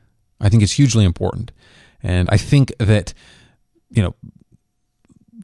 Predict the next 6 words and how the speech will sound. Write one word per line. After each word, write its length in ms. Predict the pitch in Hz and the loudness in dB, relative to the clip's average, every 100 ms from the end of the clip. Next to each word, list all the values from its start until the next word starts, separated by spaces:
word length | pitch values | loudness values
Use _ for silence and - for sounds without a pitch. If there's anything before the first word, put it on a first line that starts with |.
| - - _ _ _ _ _ | -20 -20 _ _ _ _ _
like 280 | 113 120 147 | 0 2 2
it 80 | 135 | 2
or 100 | 117 | 4
not, 640 | 110 147 113 87 - - _ _ _ _ _ _ _ _ _ _ 113 | 4 4 0 -4 -10 -14 _ _ _ _ _ _ _ _ _ _ 0
businesses 600 | 117 139 139 120 123 113 | 2 4 4 2 2 -2
have, 640 | - - 104 98 92 - | -4 -6 -2 -2 -2 -6